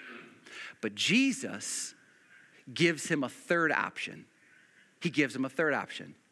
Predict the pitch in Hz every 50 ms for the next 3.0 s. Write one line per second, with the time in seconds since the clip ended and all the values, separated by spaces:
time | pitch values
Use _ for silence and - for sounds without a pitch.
0 | _ _ _ _ _ _ _ _ _ _ - - - - - - - - 143 139
1 | - - - 262 269 277 285 262 208 180 165 - - - 170 165 143 139 135 -
2 | 170 170 135 143 127 - - 151 147 131 117 135 127 123 113 107 104 - - -